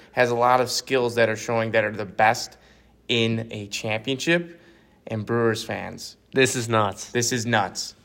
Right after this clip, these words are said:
Speaker 1: Number one in the M L B in this championship W P A is Josh Hader at three.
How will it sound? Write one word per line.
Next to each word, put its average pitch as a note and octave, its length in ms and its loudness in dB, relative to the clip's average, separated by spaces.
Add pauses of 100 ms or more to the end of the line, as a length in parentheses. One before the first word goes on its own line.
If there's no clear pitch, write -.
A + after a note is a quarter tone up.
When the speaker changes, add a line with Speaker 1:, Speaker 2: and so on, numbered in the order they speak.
Speaker 1:
Number C#3 400 4
one C#3 480 2 (240)
in A2+ 160 -4
the A2+ 120 2
M A#2 140 2
L B2 80 2
B A2+ 280 -4
in A2 100 -4
this A2 140 -6
championship A#2 840 -4 (680)
W A2+ 300 0
P A#2+ 260 2
A F#2+ 300 -2 (520)
is G#2+ 260 -6
Josh G#2+ 640 0 (220)
Hader A2 480 -4 (320)
at - 400 -4
three. A#2 460 -4